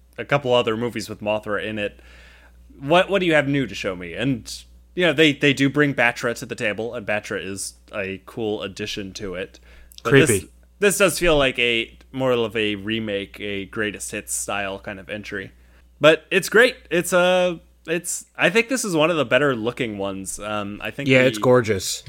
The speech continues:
Speaker 1: I think the scale in this is just absolutely fantastic.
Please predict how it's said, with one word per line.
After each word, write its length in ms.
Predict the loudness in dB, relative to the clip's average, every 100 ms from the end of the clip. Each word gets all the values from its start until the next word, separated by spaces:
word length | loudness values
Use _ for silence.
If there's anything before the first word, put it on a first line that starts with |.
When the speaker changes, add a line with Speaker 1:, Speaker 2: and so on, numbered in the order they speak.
| -20 _ -6
Speaker 1:
I 100 | 0
think 360 | 0 0 -4 -14 -14 -14 _ _
the 200 | -8 -6
scale 760 | -4 -4 -2 0 2 2 0 -2
in 180 | -6 -6
this 340 | -6 -4 -6
is 260 | -8 -12 -10
just 320 | -8 -8 -8 -4
absolutely 540 | -4 -4 -8 -6 -6
fantastic. 880 | -6 -12 -10 -10 -10 -8 -8 -10 -20